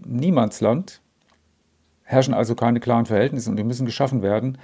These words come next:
Und dafür brauchen wir halt wieder diejenigen, die uns damals besetzt hielten und die eigentlich die Verantwortung dafür haben, dass hier eine Verwaltung ist, die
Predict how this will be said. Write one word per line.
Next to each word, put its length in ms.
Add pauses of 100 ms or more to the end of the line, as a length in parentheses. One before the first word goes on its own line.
(600)
Und 200
dafür 200
brauchen 280
wir 60
halt 160
wieder 200
diejenigen, 680
die 220
uns 300
damals 400
besetzt 500
hielten 720
und 240
die 180
eigentlich 360
die 100
Verantwortung 560
dafür 280
haben, 360
dass 220
hier 500
eine 540
Verwaltung 580
ist, 560 (1400)
die 540